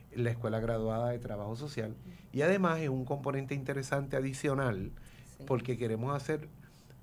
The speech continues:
Speaker 1: un, el mismo estudio en Chile, que es un país que hemos identificado que tiene características muy particulares en términos sociales y económicos con Puerto Rico.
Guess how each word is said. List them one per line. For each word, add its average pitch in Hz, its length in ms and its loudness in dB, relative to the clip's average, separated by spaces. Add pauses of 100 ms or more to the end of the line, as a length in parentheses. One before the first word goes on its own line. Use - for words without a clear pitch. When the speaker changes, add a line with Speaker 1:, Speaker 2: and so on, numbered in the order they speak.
Speaker 1:
un, 123 460 0
el 117 200 2
mismo 156 380 0
estudio 120 640 0 (260)
en 113 220 -4
Chile, 139 420 -2 (1400)
que - 100 0
es 127 60 4
un 156 140 0
país 160 320 6
que - 140 2
hemos 123 200 4
identificado 135 720 2
que 104 100 -4
tiene 113 240 -2
características 127 680 -2
muy 123 100 0
particulares 120 640 0
en 120 100 -2
términos 113 360 -2
sociales 123 500 -2 (300)
y 120 80 0
económicos 123 500 0
con 139 160 -2
Puerto 127 300 -2
Rico. 120 320 -6